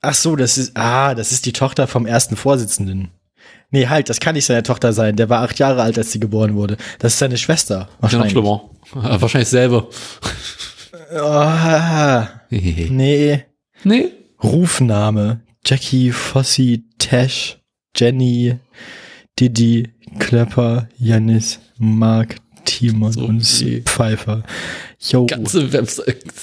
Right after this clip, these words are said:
Speaker 2: Ah, ah, ah, ah.
Speaker 1: Ich find das ja schon lustig. Das Beste ist eigentlich bei den Mitgliedern, die Fördermitglieder, ganz nach unten scrollst, der, der, der, der, der ansatzweise Hitlerbart da unten.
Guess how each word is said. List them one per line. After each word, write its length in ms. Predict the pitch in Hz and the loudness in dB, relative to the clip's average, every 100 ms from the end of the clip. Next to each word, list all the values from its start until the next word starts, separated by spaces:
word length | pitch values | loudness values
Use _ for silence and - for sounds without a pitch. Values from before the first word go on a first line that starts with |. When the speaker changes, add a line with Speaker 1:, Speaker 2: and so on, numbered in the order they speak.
| - _ _ | -20 _ _
Speaker 2:
Ah, 720 | - 151 160 160 170 170 165 160 | -8 -2 0 0 0 2 0 0
ah, 480 | 156 156 160 - - | -2 0 -2 -4 -10
ah, 300 | 131 131 - | -12 -12 -10
ah. 360 | - 139 151 123 | -4 0 0 0
Speaker 1:
Ich 200 | - - | 0 0
find 200 | 120 113 | 2 2
das 180 | 135 - | 2 2
ja 120 | 160 | 0
schon 340 | - 151 156 147 | -2 0 0 0
lustig. 680 | 151 - - 101 - - _ _ - _ _ - - - | 0 -2 -2 -4 -4 -12 _ _ -20 _ _ -16 -16 -2
Das 140 | 123 - | -2 0
Beste 280 | 160 - | 0 0
ist 60 | 185 | 0
eigentlich 220 | 160 165 | 0 0
bei 80 | 143 | 0
den 120 | 139 | 0
Mitgliedern, 400 | 147 151 147 131 | -2 0 0 0
die 80 | 123 | -2
Fördermitglieder, 600 | - - 160 143 135 131 123 | -4 0 0 0 0 0 0
ganz 160 | 147 | 2
nach 60 | 143 | 0
unten 140 | 131 | 0
scrollst, 380 | 131 - 127 - | -2 0 0 2
der, 100 | 123 | 0
der, 220 | 117 123 | 2 0
der, 280 | 113 - 120 | 0 0 0
der, 220 | 107 113 | 2 0
der 240 | 107 - 101 | 0 0 0
ansatzweise 520 | 143 135 - 123 120 | 2 0 2 2 2
Hitlerbart 600 | 123 127 101 95 95 98 | 0 0 0 0 -2 0
da 40 | 98 | -2
unten. 400 | 98 104 104 | -2 0 -2